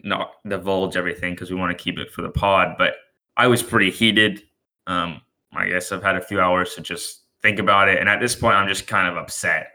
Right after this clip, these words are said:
I'm not even mad. I, I just, I don't really know what to say other than, and I wanna preface this by saying,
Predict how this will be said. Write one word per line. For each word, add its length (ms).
I'm 160
not 200
even 360
mad. 360
I, 240
I 140
just, 240
I 80
don't 160
really 120
know 200
what 220
to 100
say 640
other 300
than, 360
and 140
I 40
wanna 220
preface 580
this 200
by 140
saying, 340